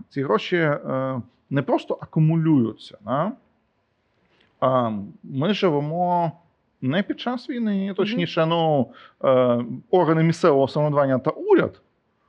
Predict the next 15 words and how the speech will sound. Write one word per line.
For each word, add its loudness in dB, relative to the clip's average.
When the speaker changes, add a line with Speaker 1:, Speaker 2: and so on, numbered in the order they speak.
Speaker 1:
взагалі 2
не 4
помічають 0
війни 2
і 0
можуть -2
собі -6
дозволити, -2
а, 2
е, 0
такий 0
ресурс -4
не 6
використовувати 0
взагалі. 2